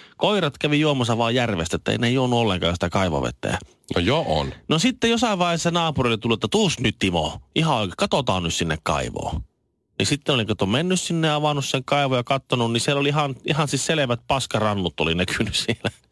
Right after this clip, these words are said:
Speaker 1: siellä, siellä tuota,
Speaker 2: Kaivon
Speaker 1: ta-,
Speaker 2: sy-
Speaker 1: kaivon re-, reunalla. Siellä oli,
Speaker 2: Oho.
Speaker 1: tästä nyt sitten käräjöidään tällä hetkellä, jännä nähdä mitä käy.
Speaker 2: No tuskin se
Speaker 1: Mutta
Speaker 2: kumpikaan näistä naapureista, Timo
Speaker 1: Nä-
Speaker 2: tai Timon naapuri
Speaker 1: Ei
Speaker 2: on
Speaker 1: ollut
Speaker 2: ollut.
Speaker 1: kumpikaan näistä, jotka olivat, niinku, eihän omiin kai-, eihän omaan kaivoon paskanneita.
Speaker 2: No ei, niin, ei niin.
Speaker 1: Mutta
Speaker 2: Naapurikaivoon
Speaker 1: siinä oli
Speaker 2: voi.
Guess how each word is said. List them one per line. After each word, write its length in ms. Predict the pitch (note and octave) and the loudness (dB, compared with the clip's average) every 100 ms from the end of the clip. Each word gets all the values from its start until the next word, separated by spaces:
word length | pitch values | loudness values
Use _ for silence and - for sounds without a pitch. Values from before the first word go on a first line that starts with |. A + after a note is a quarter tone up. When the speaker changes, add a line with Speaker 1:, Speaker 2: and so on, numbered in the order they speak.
| - - | -8 -2
Speaker 1:
siellä, 240 | - - - - - - - | -2 -4 -6 -4 -2 -4 -2
siellä 340 | - G#2+ G2 | 0 2 0
tuota, 360 | F#2 G2+ G2+ F#2+ - _ | 0 2 0 -2 -8 _
Speaker 2:
Kaivon 360 | - D#3 D3 A#2+ | -2 0 0 0
Speaker 1:
ta-, 40 | |
Speaker 2:
sy- 40 | E3+ | 0
Speaker 1:
kaivon 260 | D#3+ D3 | 0 0
re-, 180 | C#3 C#3 C#3+ | 0 -2 0
reunalla. 320 | D3 C3+ A#2+ | 2 2 0
Siellä 160 | D#3+ D3 | 0 0
oli, 120 | C#3+ - - - - - - - - - _ _ - | -2 -6 -20 -20 -20 -20 -20 -20 -20 -20 _ _ -2
Speaker 2:
Oho. 260 | G3 B3+ - - | 0 0 0 -2
Speaker 1:
tästä 280 | F#3+ G3+ F#3+ | 0 0 0
nyt 180 | E3 C#3+ | 0 -2
sitten 240 | C#3 A#2+ | -2 -2
käräjöidään 640 | - E3+ F#3+ E3+ C#3+ B2+ A#2+ | 0 0 0 0 2 0 0
tällä 260 | B2 A#2+ | 0 2
hetkellä, 440 | A2+ A2 - A2 G#2+ | 0 -2 -2 0 2
jännä 300 | B2+ C3+ A#2 | 0 0 0
nähdä 180 | G#2+ | 0
mitä 280 | F#2 F#2 D#2+ | 0 -2 -2
käy. 400 | D#2 A#2+ D#3 E3+ D#3+ _ _ - | -2 -2 0 -2 -4 _ _ -2
Speaker 2:
No 120 | D3 - | -2 0
tuskin 360 | - A#3 - D3+ | 0 0 0 0
se 80 | C3+ | 0
Speaker 1:
Mutta 100 | C3+ F#3 | 0 2
Speaker 2:
kumpikaan 380 | C3+ B2+ A#2+ A#2 | 0 0 0 0
näistä 220 | C3+ - | -2 0
naapureista, 540 | D#3+ C3 E2+ D2+ D2 | 0 0 0 0 -2
Timo 200 | - B2+ A2+ | 0 2 2
Speaker 1:
Nä- 20 | |
Speaker 2:
tai 200 | A#2 A#2+ A#2+ | 0 -2 0
Timon 280 | D3+ C3 | 0 2
naapuri 400 | C#3 B2+ D2+ C#2+ D3 | 2 0 -2 -2 0
Speaker 1:
Ei 40 | |
Speaker 2:
on 40 | C3 | 2
Speaker 1:
ollut 180 | C#3+ F3 | 2 0
Speaker 2:
ollut. 160 | F3+ | -2
Speaker 1:
kumpikaan 460 | - F3+ E3+ C#3 C3 | 0 0 0 0 0
näistä, 260 | C#3 C3+ B2 | 0 0 -2
jotka 220 | - A2+ | 0 0
olivat, 300 | A#2+ A#2 A2 | 2 0 -2
niinku, 220 | - - | -4 -2
eihän 280 | A2 C3+ B2 | 0 2 2
omiin 420 | D3+ F#3 E3+ B2 | 0 2 2 2
kai-, 240 | F#2+ F#2 F#2 | 0 0 0
eihän 180 | A#2 A#2+ | 0 2
omaan 340 | D3+ F3 B2+ | 2 2 0
kaivoon 380 | - F2 D#2+ D#2 | 0 -2 0 -2
paskanneita. 580 | - C#2 C3 C#3+ D#3+ A2+ | -2 0 2 2 2 0
Speaker 2:
No 40 | E2+ | -2
ei, 80 | A2 | -2
niin, 80 | G2 | 0
ei 260 | G#2+ D#2+ D2+ | 0 0 0
niin. 300 | A#2 D3+ B2 | 0 0 0
Speaker 1:
Mutta 160 | A#2+ | 0
Speaker 2:
Naapurikaivoon 500 | E3 G#3 C#3+ G2 - | 2 2 0 0 0
Speaker 1:
siinä 140 | D#3 E3+ | 2 2
oli 80 | |
Speaker 2:
voi. 60 | F3 | 2